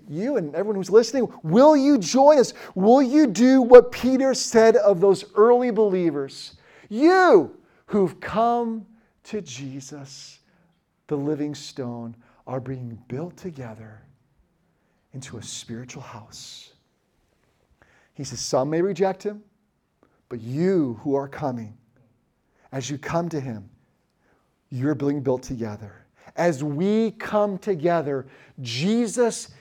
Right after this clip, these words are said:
is going to build us as his church. Right here in Helsinki, Finland, he wants to build his church. Peter said to, to those who are in Bithynia,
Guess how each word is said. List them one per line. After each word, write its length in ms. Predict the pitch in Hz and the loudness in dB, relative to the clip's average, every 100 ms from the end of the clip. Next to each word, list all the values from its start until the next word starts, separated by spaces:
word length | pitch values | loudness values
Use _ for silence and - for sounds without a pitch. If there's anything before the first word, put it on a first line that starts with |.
| - | -6
is 160 | 180 | -4
going 240 | - 196 175 | 2 2 2
to 120 | 170 | -4
build 420 | - 202 208 95 | -6 -4 -2 -4
us 500 | - - - - - _ _ _ - | -10 -14 -14 -16 -18 _ _ _ -16
as 120 | - | -12
his 140 | 175 | -12
church. 680 | - - 190 131 - - - _ _ _ _ _ _ _ _ _ _ | -6 0 0 -2 -12 -18 -20 _ _ _ _ _ _ _ _ _ _
Right 360 | 131 143 240 226 | -2 6 8 8
here 200 | 226 220 | 8 6
in 60 | |
Helsinki, 500 | 202 208 208 208 202 | 6 2 0 -6 -8
Finland, 500 | - 185 165 139 117 - _ _ _ _ _ _ _ _ _ | -8 -6 -6 -8 -14 -20 _ _ _ _ _ _ _ _ _
he 140 | - 175 | -8 -6
wants 260 | 151 147 - | -6 -8 -14
to 120 | 139 | -18
build 320 | - 170 151 | -12 -10 -10
his 120 | 135 | -12
church. 680 | - - 120 _ - - - _ _ _ 190 180 185 196 _ _ _ _ _ _ _ _ _ _ _ | -12 -20 -20 _ -20 -20 -20 _ _ _ _ _ _ _ _ _ _ _ _ _ _ _ _ _ _
Peter 280 | 196 226 214 | -2 2 2
said 420 | - 202 202 208 | 2 6 6 6
to, 220 | - 175 160 - - | 0 -2 -4 -10 0
to 100 | 208 | 8
those 260 | 311 359 | 10 10
who 80 | 285 | 6
are 60 | 330 | 4
in 60 | |
Bithynia, 800 | 320 294 339 359 330 247 175 123 | 2 2 -2 0 0 2 0 -4